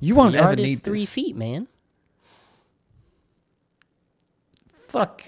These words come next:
Speaker 1: off.
Speaker 2: <laughs> That's what it is. A yard's three feet. A foot's twelve inches.
Speaker 1: So a yard is thirty-six inches.
Speaker 2: Actually, I think that's another one too. Isn't a foot? I'm gonna look this one up. This one I'll actually fact check
Speaker 1: A foot
Speaker 2: myself
Speaker 1: is twelve
Speaker 2: on.
Speaker 1: inches, isn't it?
Speaker 2: Yeah.
Speaker 1: A foot long.
Speaker 2: Origins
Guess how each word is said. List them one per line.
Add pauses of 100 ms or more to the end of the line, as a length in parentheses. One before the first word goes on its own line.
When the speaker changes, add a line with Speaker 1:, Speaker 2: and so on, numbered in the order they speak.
Speaker 1:
off. (100)
Speaker 2:
<laughs>
That's
what
it
is.
A
yard's
three
feet.
A
foot's
twelve
inches. (1080)
Speaker 1:
So
a
yard
is
thirty-six
inches.
Speaker 2:
Actually,
I
think
that's
another
one
too.
Isn't
a
foot? (100)
I'm
gonna
look
this
one
up.
This
one
I'll
actually
fact
check
Speaker 1:
A
foot
Speaker 2:
myself
Speaker 1:
is
twelve
Speaker 2:
on.
Speaker 1:
inches,
isn't
it? (180)
Speaker 2:
Yeah. (600)
Speaker 1:
A
foot
long. (680)
Speaker 2:
Origins